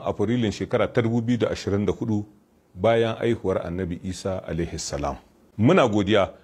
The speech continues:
ga Allah subhanahu wata'ala mai girma da ɗaukaka da buwaya da ya yarda ya amince ya sake sada mu da ku a cikin wannan shiri na wannan rana. Muna ci gaba da roƙon mahaliccin kowa da komi ya yarda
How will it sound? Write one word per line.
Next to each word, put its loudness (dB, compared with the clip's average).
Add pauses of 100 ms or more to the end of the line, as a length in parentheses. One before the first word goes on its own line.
(260)
ga 4
Allah 4
subhanahu 2
wata'ala -2 (460)
mai -2
girma 2
da 0
ɗaukaka -2
da -4
buwaya 2 (360)
da 0
ya 4
yarda 0
ya 0
amince -4 (400)
ya 0
sake 0
sada 4
mu 0
da 2
ku -8 (160)
a -2
cikin -4
wannan 0
shiri -6
na -2
wannan -4
rana. -6 (460)
Muna 6
ci -2
gaba 2
da 4
roƙon 2
mahaliccin 0
kowa 2
da -2
komi -4 (520)
ya 4
yarda 2